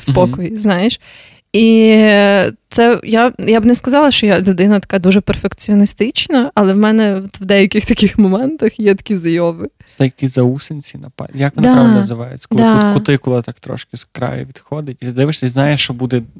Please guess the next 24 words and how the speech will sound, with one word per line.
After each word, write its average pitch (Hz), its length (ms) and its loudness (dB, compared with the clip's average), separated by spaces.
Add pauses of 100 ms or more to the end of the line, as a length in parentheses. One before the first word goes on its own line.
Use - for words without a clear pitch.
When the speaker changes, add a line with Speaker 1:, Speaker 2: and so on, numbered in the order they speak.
Speaker 1:
типу, 120 200 -10
що - 120 -14
ти 127 100 -4
протягнеш 127 580 -4
її 120 120 -10
задалеко, 120 540 -8 (440)
і 123 40 -10
буде 120 280 -6
кров, 123 400 0
і 117 40 -14
це 117 140 -10
буде 117 140 -10
незручно, 120 560 -10
але 120 80 -10
кожен 123 300 -8
раз 123 200 -8
думаєш: 120 300 -14
«Ні, 120 160 -4
цього 123 240 -12
разу 131 220 -8
я 117 60 -10
прям - 180 -14
ідеально 120 400 -8
відірву». 120 280 -8